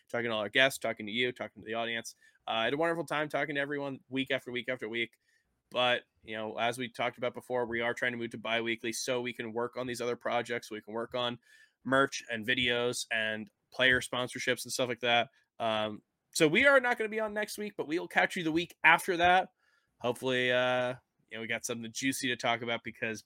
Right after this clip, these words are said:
by then, Edwin's gonna be, you know, having watched five Batman movies, so he's gonna need to talk about it somewhere. <laughs> Edwin, appreciate you being on.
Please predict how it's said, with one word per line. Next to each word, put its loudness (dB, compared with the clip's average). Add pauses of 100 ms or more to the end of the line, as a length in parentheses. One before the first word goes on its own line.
by 2
then, 0 (480)
Edwin's 0
gonna -6
be, -2
you -6
know, -4
having -2
watched -4
five 0
Batman -2
movies, -6
so -6
he's -6
gonna 0
need -2
to -18
talk -2
about -4
it -10
somewhere. 2 (760)
<laughs> -18
Edwin, 8 (220)
appreciate 0
you -2
being 0
on. -4